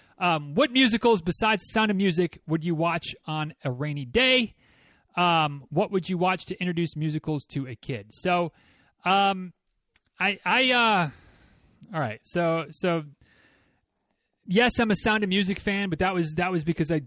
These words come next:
was watching Sound of Music nonstop when I was, like, six years old. Um, which, maybe to answer the second question, that's a great musical to introduce to your kids. Um, you know, maybe something like Mary Poppins is, is another great movie to, you know, it's Julie Andrews, anything Julie Andrews is a good one to introduce to your kids as a musical.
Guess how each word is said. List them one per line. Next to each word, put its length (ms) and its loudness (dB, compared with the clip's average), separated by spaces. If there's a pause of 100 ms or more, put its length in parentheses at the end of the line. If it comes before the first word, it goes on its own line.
(160)
was 200 -4
watching 320 -6
Sound 240 -4
of 40 -4
Music 520 -4 (480)
nonstop 580 0
when 80 -2
I 40 0
was, 120 -2
like, 100 -8
six 300 -6
years 220 -4
old. 280 0 (460)
Um, 180 -2
which, 300 2
maybe 220 2
to 100 0
answer 260 2
the 80 0
second 220 0
question, 220 0
that's 100 0
a 60 -6
great 200 0
musical 320 -8
to 60 -12
introduce 320 -2
to 100 -10
your 100 -6
kids. 380 -6 (540)
Um, 360 -4
you 100 -8
know, 80 -6
maybe 180 -4
something 240 -4
like 220 -4
Mary 240 -6
Poppins 720 -8 (100)
is, 160 -8
is 200 -8
another 200 -8
great 280 -12
movie 320 -16
to, 120 -14 (280)
you 80 -14
know, 20 -12
it's 160 -16
Julie 340 4
Andrews, 280 4
anything 280 0
Julie 280 2
Andrews 380 2
is 100 -6
a 40 0
good 180 2
one 140 -2
to 100 -4
introduce 380 0
to 120 -10
your 100 -2
kids 360 -10
as 120 -20
a 20 -20
musical. 420 -20